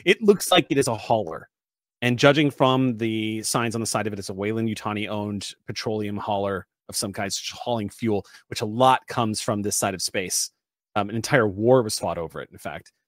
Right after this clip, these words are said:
What you see is it's starting to make docking procedures. You watch this massive ship start clicking into place. Glancing back at the hull as you start to s-,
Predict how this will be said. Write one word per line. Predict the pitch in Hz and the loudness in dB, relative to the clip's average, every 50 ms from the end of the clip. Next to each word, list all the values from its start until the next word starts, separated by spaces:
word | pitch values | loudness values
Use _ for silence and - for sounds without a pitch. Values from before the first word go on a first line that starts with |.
| _ _ _ | _ _ _
What | - - | -4 -2
you | 123 113 | -2 0
see | - - 127 120 | 2 2 4 4
is | 117 107 | 4 2
it's | 117 110 - - | 0 -2 -2 -4
starting | - - - - - 127 123 120 | -6 -6 -6 -2 0 0 0 0
to | 110 120 | -2 -2
make | 113 113 107 92 - - | -2 -2 -4 -4 -6 -4
docking | 113 107 104 101 - 110 95 | -2 -2 -2 -2 -4 -6 -6
procedures. | - 107 - 107 101 - 98 90 - | -6 -6 -6 -6 -4 -4 -6 -6 -6
You | 101 95 - _ _ _ _ _ _ _ _ _ _ _ | -8 -10 -10 _ _ _ _ _ _ _ _ _ _ _
watch | 117 127 131 127 - - | 2 2 2 2 0 -2
this | 120 104 - - - - _ _ | -4 -4 -4 -6 -8 -10 _ _
massive | 95 107 107 107 107 110 113 - - 110 87 - | -10 -6 -6 -4 -4 -2 -2 -2 -2 -2 -2 0
ship | - 131 - - | -2 -2 -2 -2
start | - 117 - - _ | -4 -6 -6 -8 _
clicking | - - - 127 113 - 117 110 110 | -10 -2 -2 -2 -2 0 -2 -2 -2
into | 104 98 92 | -2 -4 -4
place. | - - 113 104 104 - - - _ | -2 -2 0 0 0 -2 -4 -8 _
Glancing | - 165 180 190 - 202 175 143 | 4 6 6 6 6 4 2 4
back | - 139 143 151 - - | 6 6 4 4 2 0
at | - - | -6 -6
the | 110 | 0
hull | - 143 147 131 113 | 2 4 6 6 4
as | 101 - | 2 -2
you | 123 | -6
start | - - 135 120 - | 0 2 2 2 2
to | - 107 | -4 -8
s-, | - - | -8 -10